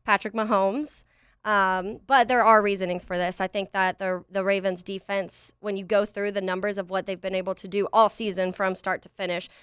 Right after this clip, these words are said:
they have the second fewest passing touchdowns allowed, fifth few-, lowest completion percentage, second lowest yards and attempts, tied for second most interceptions. They have the most sacks in the league with sixty. Those are the, that's the recipe to be able to rattle a quarterback at least a little bit, even if it is Patrick Mahomes. So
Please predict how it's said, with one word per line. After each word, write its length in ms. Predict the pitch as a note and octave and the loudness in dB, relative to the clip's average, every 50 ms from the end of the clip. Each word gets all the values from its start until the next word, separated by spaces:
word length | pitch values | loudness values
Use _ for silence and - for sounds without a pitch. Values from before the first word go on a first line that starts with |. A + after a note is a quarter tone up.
| - _ - | -18 _ -2
they 80 | G#3 | -2
have 80 | G#3 G3 | -2 0
the 60 | G3+ | 0
second 360 | - - A#3 A3+ A#3 A3+ A3 | 0 0 0 0 0 -4 -6
fewest 300 | - A3+ G#3+ G#3+ G#3 - | -4 -4 -2 -2 -2 -2
passing 500 | - G#3+ G3 G3+ - G3+ G3 G3 G3 F#3 | -2 -2 -2 -2 -2 -4 -4 -4 -6 -8
touchdowns 440 | - - G3 F#3+ - - G3 G3 F#3 | -6 -6 -6 -4 -2 -2 -2 -2 -2
allowed, 340 | G3 G3 F#3 F3+ F3+ F#3 - | -2 0 0 0 0 -2 -4
fifth 200 | - G#3+ G#3+ - - | -6 -8 -8 -8 -8
few-, 300 | - G#3+ G#3 G3+ G3+ - - | -6 -2 0 0 0 -2 -2
lowest 480 | F3+ G3 G3+ G3 G3+ G3 F#3+ - - | 0 2 4 4 4 4 2 -2 -8
completion 460 | - G#3+ G3+ - G#3 F#3+ F#3 - G3 - | -10 -10 -8 -6 -6 -6 -4 -6 -8 -8
percentage, 400 | G3+ F3+ - F#3+ F#3 F#3 F#3 F3 | -10 -8 -6 -4 -4 -4 -4 -2
second 340 | - - A#3+ B3 - - - | 0 0 0 0 -2 -4 0
lowest 360 | G#3+ G#3 G3+ G#3 G#3 - - | 2 2 2 2 0 -2 -2
yards 260 | G3+ G3 G3 G3 F#3+ | -2 -2 -2 -2 -2
and 100 | G3+ G3 | -6 -8
attempts, 460 | F#3+ - - F#3+ F#3 F#3 - - - _ _ _ _ _ _ - | -8 -8 -6 -6 -6 -6 -6 -10 -14 _ _ _ _ _ _ -4
tied 240 | - A3+ A#3 A#3+ A#3 | 2 2 2 2 2
for 80 | A#3+ | -2
second 380 | A3 - - A3+ A3 - - - | -2 0 0 0 0 0 -2 2
most 240 | G#3+ G#3 G3+ - G3+ | 2 2 2 2 0
interceptions. 640 | G3 G3+ G3 - - F#3+ F#3 - - G3 F#3 F#3 | 0 0 -2 -2 -2 -2 -2 -2 -4 -4 -4 -2
They 80 | F3+ F#3+ | -2 -4
have 100 | F#3+ F#3 | -4 -4
the 60 | G3+ | -2
most 240 | G3+ G3+ G#3 G#3+ - | 0 2 2 2 2
sacks 260 | - G3+ G3+ - - | 0 -2 -2 -4 -10
in 60 | G3+ | -8
the 80 | G3 F#3+ | -6 -4
league 180 | G3+ G3 G3 F3+ | -2 -2 -2 -2
with 140 | G3 F#3+ | -4 -4
sixty. 440 | - - G#3 G3+ - - G3+ F#3+ F3+ - - - _ - | -2 0 0 -2 -2 -4 -6 -6 -6 -8 -12 -16 _ 2
Those 160 | C4+ E4 F#4 | 2 4 6
are 100 | F4 E4 | 4 2
the, 120 | C4+ - - | 2 0 4
that's 220 | G3 A#3+ E4 - | 4 4 6 6
the 100 | - E4+ | 4 2
recipe 720 | B3 G#3 G#3+ G#3 G3+ - G#3+ G3+ - - G3 F#3 F#3+ G#3 G#3+ | 4 4 4 4 4 2 0 -2 -2 -2 -4 -2 -4 -4 -6
to 160 | - - A#3 | -6 -6 -4
be 160 | G3 A3 G3+ G#3 | -2 0 0 2
able 260 | G#3 G3 G#3 G#3 G3+ | 2 2 0 -2 -2
to 180 | - A3 G3 | -2 -2 0
rattle 300 | F#3 G3+ G3 G3 G3 F#3+ | 2 4 4 4 4 4
a 60 | F#3+ F#3+ | 2 0
quarterback 440 | - G#3 G3 G3 F#3 G3 F#3+ - | 0 0 0 2 4 2 2 0
at 80 | F#3+ - | -2 -6
least 200 | G3 G3 - - | -6 -6 -4 -4
a 40 | F#3+ | -4
little 180 | F#3 G3 G3 F3+ | -4 -4 -2 0
bit, 140 | G3 G3 F#3+ | -2 -2 -2
even 220 | G3 F#3+ G3 F#3 | -2 -2 -2 -2
if 140 | F#3+ - - | -2 -2 -4
it 100 | F#3+ F#3 | -4 -4
is 140 | F#3+ F#3 - | -4 -4 -4
Patrick 320 | - F#3+ F#3 - - - | -4 -4 -6 -6 -8 -14
Mahomes. 340 | F#3 F3+ G3 F#3 F3+ F#3 F3+ | -10 -8 -6 -6 -6 -4 -4
So 240 | - G#3 F#3+ F#3 | -4 -2 -2 -2